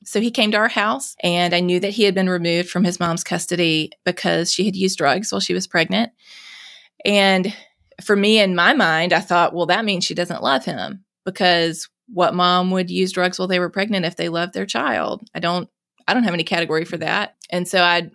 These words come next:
made the kind of deduction that that means she doesn't really love him. So he came to our house, and he was there for a couple of days. And then I took him to his first visit with her at the local child welfare office. And I drove in the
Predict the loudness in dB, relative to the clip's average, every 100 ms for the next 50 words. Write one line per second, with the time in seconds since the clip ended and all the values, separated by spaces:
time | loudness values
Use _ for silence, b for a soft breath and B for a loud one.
0 | -6 0 0 0 0 0 -2 -6 -8 -6
1 | -6 -10 _ -6 0 4 2 2 -2 -4
2 | -4 -4 -2 -4 -6 -8 -8 -6 -6 -6
3 | -8 -10 _ -10 -8 -8 -6 -8 -8 -10
4 | -10 -12 _ B B B B B B B
5 | 2 2 2 2 2 2 2 0 -2 -6
6 | -4 -2 0 0 0 0 -4 -4 -4 0
7 | 2 4 2 -2 -6 -6 -2 -2 -2 -2
8 | -4 -2 -2 0 2 2 2 -2 -4 -2
9 | 0 0 -2 -6 -8 _ 0 2 2 0
10 | -2 -2 -2 -2 -2 -4 -2 -2 -2 -2
11 | -4 -4 -2 -4 -6 _ -4 -2 0 0
12 | 2 0 0 -4 -8 -8 -8 -2 0 0
13 | -2 -8 -4 2 2 4 2 4 2 0